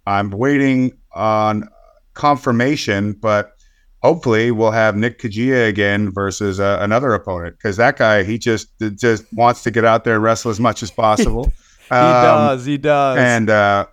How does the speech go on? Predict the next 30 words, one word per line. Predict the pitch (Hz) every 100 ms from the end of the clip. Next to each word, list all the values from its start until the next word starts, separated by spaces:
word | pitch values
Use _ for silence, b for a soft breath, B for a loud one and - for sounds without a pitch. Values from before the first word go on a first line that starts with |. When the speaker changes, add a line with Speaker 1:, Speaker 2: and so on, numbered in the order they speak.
| _ _ _
Speaker 1:
you | 127
know, | 110 110
so | - 117 110
we're | 117 156
trying | 165 147 143
to | 127
do | 131
something | 123 135 123 127
for | 107 117
everyone, | 123 127 123 117 120 123 - _ _ _ -
uh, | 92 95 92 92
as | 104 101
well | 113 117 113
as, | 104 - -
you | 104
know, | 101
doing | 101 107 104
things | 113 104 101
like | 98 - -
the, | 98 95 92 87
the | 92
big | 104 104 95
open | 101 101 110 101
amateur | 98 101 104 104
tournament | 92 110 104 101 -
side | 107 98
of | 95 92
things | 101 92
as | 90
well. | 98 117 127 131